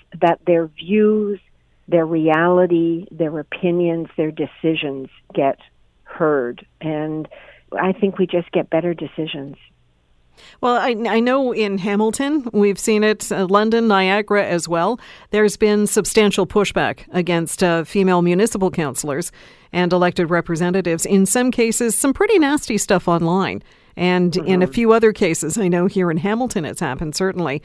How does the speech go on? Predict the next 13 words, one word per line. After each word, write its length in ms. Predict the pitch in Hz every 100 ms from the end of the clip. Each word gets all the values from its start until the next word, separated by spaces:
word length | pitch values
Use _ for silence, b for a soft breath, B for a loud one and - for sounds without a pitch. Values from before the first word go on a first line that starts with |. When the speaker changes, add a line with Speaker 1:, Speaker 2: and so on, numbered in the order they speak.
| B B B
Speaker 2:
uh, 240 | 180 175 175 -
a 40 |
small 280 | 185 220 208
group 220 | 202 214
showing 300 | - 214 208
up 100 | 202
at 80 | 214
people's 320 | - 240 233
homes. 460 | - 269 202 - - _ _ _ _ _ _ _ _ _
Speaker 1:
Yeah. 380 | 165 131 123 120 _ B B B B B -
Yeah. 460 | 180 151 123 117 147
I 200 | 202 220
mean, 340 | 220 214 208